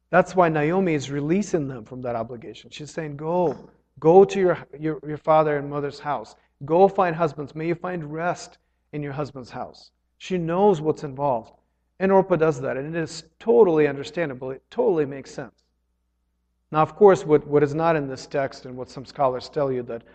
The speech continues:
Orpah was going back to a very successful career in the media. Of course, you may have heard of the Orpah Show on the Moabite Network,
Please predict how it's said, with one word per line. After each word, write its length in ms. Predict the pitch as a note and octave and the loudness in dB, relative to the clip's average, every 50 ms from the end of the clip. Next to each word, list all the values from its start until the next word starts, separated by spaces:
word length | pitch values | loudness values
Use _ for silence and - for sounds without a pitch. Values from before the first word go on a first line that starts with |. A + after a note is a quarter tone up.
| _ _ _ _ _ - | _ _ _ _ _ 4
Orpah 300 | D#3+ E3 F3 E3 E3+ D#3 | 6 6 6 8 6 4
was 200 | C#3 C3+ B2+ B2 | 4 2 0 -2
going 400 | C3 D3 C#3+ C#3+ C#3+ C#3 C3+ - _ _ _ _ - | -2 0 0 0 -2 -4 -8 -10 _ _ _ _ -4
back 340 | B2 D3 D#3 D3+ D3 - - | 2 4 4 4 4 2 -4
to 180 | - C#3+ C#3 C3 | -8 -6 -6 -4
a 40 | |
very 220 | B2 C#3+ D3+ D#3 D3+ | 0 2 2 2 2
successful 540 | D3+ D3 C3 - - D3 - - - C3+ - | 0 -4 -14 -8 -8 -8 -8 -8 -12 -14 -14
career 560 | - - C#3 C3 C3+ C#3 C3+ C3 C3 A#2 _ _ _ _ - | -12 -10 -8 -4 -2 -2 -2 -2 -4 -6 _ _ _ _ -16
in 80 | B2+ | -14
the 80 | B2+ C3 | -12 -10
media. 380 | C3+ D3+ D#3+ D#3 B2 A2 G#2 - _ _ _ _ _ _ _ _ _ _ _ _ _ | -6 -2 -2 -2 -4 -6 -12 -14 _ _ _ _ _ _ _ _ _ _ _ _ _
Of 120 | _ _ _ | _ _ _
course, 260 | - B2 A#2+ - - | -14 -14 -14 -12 -12
you 80 | A#2+ | -12
may 120 | A#2 A#2 A#2+ | -10 -8 -10
have 100 | A#2 A#2 | -10 -4
heard 180 | - D#3+ D3 | 0 2 2
of 120 | C#3 B2 A#2+ | 2 0 -4
the 80 | B2 | -6
Orpah 300 | A2+ B2 C3 B2 - B2+ | -6 -6 -6 -6 -8 -14
Show 380 | A#2+ - - - A#2 A#2+ C3 D3 _ _ _ _ _ _ _ _ _ - | -18 -16 -16 -14 -12 -12 -12 -14 _ _ _ _ _ _ _ _ _ -20
on 140 | B2 A#2+ | -18 -18
the 100 | A#2+ A#2+ - - | -16 -18 -18 -16
Moabite 540 | C3 C3+ C#3 C3+ C3+ C3+ B2+ C#3 B2+ B2 B2+ | -12 -8 -4 -2 -2 -2 -2 -2 -2 -2 -4
Network, 480 | C3 C3 C3 D3 E3 F#3 - - _ | -8 -8 -4 -2 -4 -4 -4 -10 _